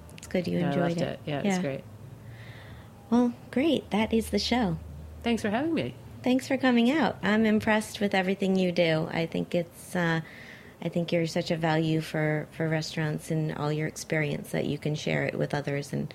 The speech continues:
Speaker 1: help them succeed. So
Speaker 2: Thank you very much.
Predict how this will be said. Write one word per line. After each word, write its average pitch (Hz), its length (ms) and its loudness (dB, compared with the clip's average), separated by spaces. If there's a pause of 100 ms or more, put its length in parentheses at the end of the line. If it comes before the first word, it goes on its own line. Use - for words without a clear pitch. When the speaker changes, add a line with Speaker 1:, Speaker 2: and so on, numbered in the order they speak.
(140)
Speaker 1:
help 143 220 -4
them 143 160 -2
succeed. 143 500 -6
So - 280 -8 (180)
Speaker 2:
Thank 202 260 0
you 175 60 -4
very 165 180 -4
much. - 320 -10